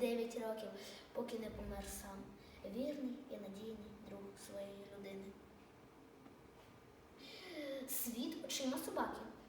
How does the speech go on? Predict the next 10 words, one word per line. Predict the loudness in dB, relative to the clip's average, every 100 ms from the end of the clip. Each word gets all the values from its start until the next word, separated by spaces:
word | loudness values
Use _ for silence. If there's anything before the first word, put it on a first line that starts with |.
| 0
Тварини | 4 6 4 4 2 4
мають | 4 4
органи | 4 4 2 2
чуття: | 0 0 2 2 0 -6 -10 -2
смак, | 2 6 6 6 4 0 -2 0 4
слух, | 4 6 4 2 0 -4 -8 -4 4
нюх, | 8 8 8 4 0 -4 -4
зір | -4 0 4 4 4 0 -2
і | 4
дотик. | 6 8 6 2